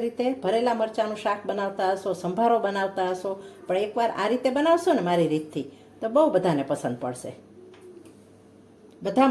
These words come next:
મરચાં આ રીતે આપણે ભરી લઈએ. અહીં બધા જ મરચાંને ભરી લીધા છે અને હવે આપણે નેક્સ્ટ સ્ટેપ કરીએ. અહીં લીધું છે મેં એક નોનસ્ટિક પેન અને ગેસને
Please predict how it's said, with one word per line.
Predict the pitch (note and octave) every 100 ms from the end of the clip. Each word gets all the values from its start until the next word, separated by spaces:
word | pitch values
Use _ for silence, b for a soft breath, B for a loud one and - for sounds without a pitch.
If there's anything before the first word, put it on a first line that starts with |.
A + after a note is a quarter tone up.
| G3
મરચાં | F#3 - A3+ C4+ - -
આ | E3
રીતે | D#3 E3
આપણે | D3 - D#4 - D#3+
ભરી | C#3 A#2+
લઈએ. | A#2+ B2 - - - - - - - E4 E4 D#4+ - - - - - - - _ _ - - - - - A3+
અહીં | C#4 D4 F#3 - - - G3+
બધા | F#3+ C#4 F4
જ | C4
મરચાંને | G3+ G3+ G#3+ A3 A#4+ -
ભરી | F3 E3 C3+
લીધા | C3 C#3+ C3+
છે | - D#3 B B -
અને | G#3 F3+
હવે | G#3+ D#4+ G3+
આપણે | E3+ A3 D#4+ - - F#3
નેક્સ્ટ | G#3+ -
સ્ટેપ | - D3 - -
કરીએ. | C3+ B2+ C#3 - - - - - - - - - - _ _ _ _ _ _
અહીં | - A#3+ G4+ E4+
લીધું | C#4 B3+ B3+ -
છે | A3+ A3+
મેં | G#3 G#3+
એક | A#3+ -
નોનસ્ટિક | F3+ G3 - E4 - - -
પેન | F#3 D3 C3 - B B B
અને | G3+ G3+ D#3+
ગેસને | F#3+ F#3+ C4+